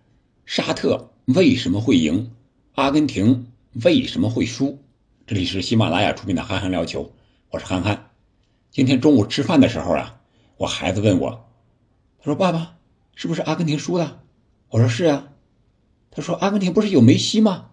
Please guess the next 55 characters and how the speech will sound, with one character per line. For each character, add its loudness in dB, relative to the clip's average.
怎 -4
么 -4
还 -2
输 -4
了 2
呢？” -2
阿 -2
根 2
廷 6
连 6
一 4
个 0
亚 2
洲 4
球 0
队 6
都 6
赢 6
不 0
了 4
吗？ 0
他 -2
这 4
一 2
问， 2
可 -10
能 -2
是 -4
很 -4
多 2
球 -6
迷 0
的 -6
心 -6
声， -10
也 -2
都 4
有 6
这 0
个 -2
疑 -8
问。 -4
那 -4
今 8
天 6
呢， 4
咱 -2
们 0
就 0
聊 0
一 4
聊， -2
到 6
底 -4
是 -4